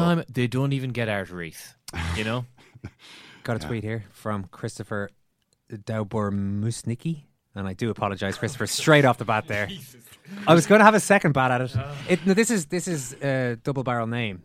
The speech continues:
Speaker 3: That's why there was a pause in the middle of it. It wasn't
Speaker 2: Well,
Speaker 3: just to try to get it
Speaker 2: we were
Speaker 3: connected.
Speaker 2: absolutely none the wiser after your pronunciation, so thank you for
Speaker 3: Got a tweet here from a fella named Christopher.
Speaker 2: Yeah. <laughs> How are you, Chris? What's the crack,
Speaker 3: How are you,
Speaker 2: Christy?
Speaker 3: Chris? Might
Speaker 2: How
Speaker 3: have
Speaker 2: are
Speaker 3: to
Speaker 2: you?
Speaker 3: sign up to at Second Captains just to see Ken Early's response to this.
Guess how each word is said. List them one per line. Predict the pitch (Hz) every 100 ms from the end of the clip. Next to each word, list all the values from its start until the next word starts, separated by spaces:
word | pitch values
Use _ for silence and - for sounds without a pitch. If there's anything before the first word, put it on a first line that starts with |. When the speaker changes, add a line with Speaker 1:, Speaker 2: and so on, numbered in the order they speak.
| -
Speaker 3:
That's | 104 -
why | 113 107
there | 101
was | 101
a | 95
pause | - 101 101
in | 101
the | 95
middle | 95
of | 90
it. | 85
It |
wasn't | 98 98 113
Speaker 2:
Well, | 135
Speaker 3:
just | 127
to | 113
try | 110
to | 98
get | 101
it | 107
Speaker 2:
we | 127
were | 127 131
Speaker 3:
connected. | 131 139
Speaker 2:
absolutely | 135 135 135
none | 131 139
the | 135
wiser | 123 123 110
after | 107 -
your | 107
pronunciation, | 98 101 101 104 101 95
so | 90 92
thank | 101 101
you | 101
for | 90 95
Speaker 3:
Got | 180
a |
tweet | - 185
here | 175
from | 151 151 135 - -
a |
fella | 120 151
named | 139 131
Christopher. | 165 147 143 180 -
Speaker 2:
Yeah. | 120 127
<laughs> |
How | 127 - 82 185
are | 175
you, | 147
Chris? | 139 170 190 -
What's | 135 143
the | 139
crack, | 139
Speaker 3:
How | 127
are |
you, | 165
Speaker 2:
Christy? | 127
Speaker 3:
Chris? | 202 156 - -
Might | 139
Speaker 2:
How | 151
Speaker 3:
have | 147
Speaker 2:
are |
Speaker 3:
to | 147
Speaker 2:
you? |
Speaker 3:
sign | 180 151 147
up | 143
to | - 139 131 -
at | 127 -
Second | 123
Captains | 131 127 -
just | 143
to | 143
see | 147 143
Ken | 147 151
Early's | 156 147
response | 139 - 156 147
to | -
this. | 113 143 165